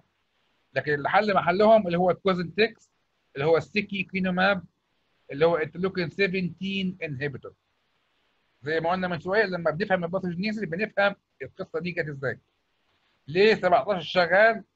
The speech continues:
واتناشر تلاتة وعشرين مش شغال او بورلي افكتيف في مجموعه الاسبار؟ لانه عندنا تو باثواي تو اكتيفيت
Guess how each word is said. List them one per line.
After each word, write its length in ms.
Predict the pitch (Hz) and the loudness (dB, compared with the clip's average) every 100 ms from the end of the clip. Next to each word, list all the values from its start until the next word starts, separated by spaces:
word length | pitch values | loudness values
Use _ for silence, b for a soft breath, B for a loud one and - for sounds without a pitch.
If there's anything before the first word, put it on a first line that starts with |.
| _ _ _ _ | _ _ _ _
واتناشر 520 | 156 143 147 190 180 - | -10 -10 -4 -4 -4 -6
تلاتة 220 | 165 156 | -6 -4
وعشرين 500 | 151 147 185 185 151 | -4 -2 -2 -2 -2
مش 240 | 185 190 | -2 -2
شغال 560 | - 151 139 160 165 - | 0 -2 2 2 2 0
او 240 | 151 151 | 0 0
بورلي 720 | 139 143 190 190 175 175 175 151 | -6 -2 0 0 -2 -4 -6 -8
افكتيف 520 | - 156 - 165 151 _ _ _ _ _ - | -8 -12 -10 -12 -12 _ _ _ _ _ -6
في 60 | |
مجموعه 480 | 147 139 143 160 156 | -2 -2 -2 2 2
الاسبار؟ 560 | 143 135 120 123 117 98 _ _ _ _ _ _ | 0 -8 -10 -6 -6 -6 _ _ _ _ _ _
لانه 360 | 143 165 185 180 | -4 -2 0 2
عندنا 420 | 156 160 190 208 | 0 0 0 0
تو 260 | - 226 233 | 0 -2 0
باثواي 580 | 202 190 185 196 185 - _ _ _ _ - | 0 -2 -2 0 -2 -8 _ _ _ _ -4
تو 80 | |
اكتيفيت 640 | 170 165 170 160 175 180 | -2 -2 -4 -2 0 0